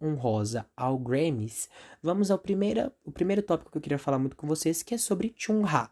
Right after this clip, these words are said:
Chun-Ha tá trabalhando muito recentemente, eu tô até pasme, porque a mulher não para quieta, toda hora que eu olho pra ela, ela tá sempre com alguma novidade, eu falo,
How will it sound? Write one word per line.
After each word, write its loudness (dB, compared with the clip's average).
Chun-Ha 2
tá -2
trabalhando 2
muito 2
recentemente, -4
eu -10
tô -2
até -4
pasme, 0
porque -2
a -4
mulher 4
não 2
para 2
quieta, -4
toda 0
hora 4
que -4
eu 4
olho 2
pra -4
ela, -2
ela -2
tá -10
sempre -6
com 4
alguma 2
novidade, 2
eu -2
falo, -4